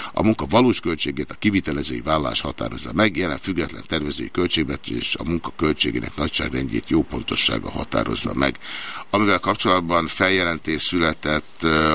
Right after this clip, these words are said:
az úgynevezett lista, ö, ön által nem, ö,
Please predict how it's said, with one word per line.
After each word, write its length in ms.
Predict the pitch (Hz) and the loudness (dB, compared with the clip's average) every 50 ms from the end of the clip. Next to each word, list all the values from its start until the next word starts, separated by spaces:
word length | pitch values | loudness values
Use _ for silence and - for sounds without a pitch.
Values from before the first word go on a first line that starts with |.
| 71 - | 0 -2
az 280 | - - 69 71 67 - | -2 0 0 0 0 2
úgynevezett 800 | - 87 76 73 78 76 69 67 73 71 69 80 69 67 - - | 0 0 0 2 2 2 2 2 0 0 0 0 -2 -2 -2 -2
lista, 560 | 76 78 85 - - - - - - 76 76 - - - - - - - - - - 120 | 0 2 4 4 4 2 2 2 2 6 8 8 8 8 6 -16 -16 -18 -8 -2 -2 -2
ö, 60 | - 80 80 78 - - - | -2 -4 -10 -10 -12 -12 -10
ön 140 | - 107 98 | -8 -6 -4
által 480 | 92 82 80 80 - - 78 73 73 | -4 -6 -6 -8 -10 -10 -8 -8 -6
nem, 340 | 73 80 87 87 85 85 82 - - - | -6 -6 -6 -6 -6 -6 -8 -10 -12 -8
ö, 160 | 73 76 | -8 -6